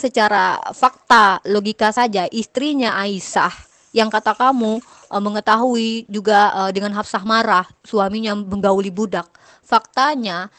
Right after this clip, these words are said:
tidak menikah setelah beliau wafat, setia kepada beliau,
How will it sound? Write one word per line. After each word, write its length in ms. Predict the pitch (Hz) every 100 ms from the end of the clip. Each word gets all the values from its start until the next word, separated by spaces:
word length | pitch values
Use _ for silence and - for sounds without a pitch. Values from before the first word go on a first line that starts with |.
| _
tidak 320 | - 262 226 220
menikah 480 | 214 226 233 240
setelah 320 | 233 202 185 185
beliau 400 | 185 190 185 185
wafat, 320 | 185 208 180 _
setia 400 | - 226 220 220
kepada 320 | 220 - 190 185
beliau, 400 | 190 185 170